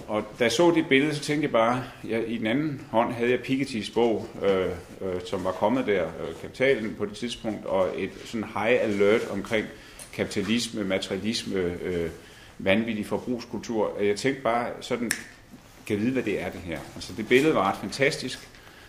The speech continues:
Så googlede jeg hende, så, øh, bestilte vi bogen for Phaidon, som I måske kender nogle af jer, Generation Wealth, og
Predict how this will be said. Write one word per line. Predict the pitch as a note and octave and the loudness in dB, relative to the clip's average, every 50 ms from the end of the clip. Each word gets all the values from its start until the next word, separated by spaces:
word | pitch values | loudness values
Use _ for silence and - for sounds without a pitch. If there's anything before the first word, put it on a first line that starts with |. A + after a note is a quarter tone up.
| - - - | -20 -20 -14
Så | - - B2 | -12 -10 0
googlede | - D3+ E3 F#3 F3+ E3+ D#3+ D3 | 6 6 6 6 6 4 4 6
jeg | C#3 B2+ | 6 6
hende, | B2 A#2+ B2 A#2 | 6 4 2 0
så, | - - D3 C#3 C3 | 2 2 4 2 2
øh, | - - - F#2+ G#2+ G#2 G2+ G2 F#2+ F#2 F2+ F2+ - - - | 2 0 2 4 6 6 8 8 6 4 2 0 -2 -4 -6
bestilte | - A2+ - - C3+ C#3 C3+ | -8 -2 2 2 2 4 2
vi | C3 | -2
bogen | - - - C#3 C#3 C3+ A2 G#2+ | 2 8 10 10 10 10 8 6
for | G#2 A2+ G#2+ | 0 -4 -6
Phaidon, | - - G2 F#2+ A2 C3+ D#3 D3 C3 | 0 2 4 6 6 4 2 0 -2
som | - B2+ A2+ | -2 -2 -2
I | A2+ | 0
måske | A2 G#2 G2+ - - G2 | 0 -2 -4 -4 -8 -8
kender | - - A2 A2+ A#2+ | -6 -4 -4 -2 0
nogle | A2 A2+ A#2+ C#3 C#3 B2 | 0 0 0 2 2 2
af | A#2 A#2 | 2 2
jer, | A#2+ B2 A#2+ - - - - - - - - - - - - | 0 -2 -4 -8 -14 -18 -20 -20 -20 -20 -20 -20 -18 -8 -4
Generation | A2+ G#2+ A2 G#2+ G#2 G#2 - A#2 G#2 F2+ | 0 2 2 4 2 2 0 -2 0 4
Wealth, | G#2 A2 B2 C3+ C3+ - - - - - | 6 6 6 4 2 -4 -8 -10 -6 0
og | - A2 | 0 0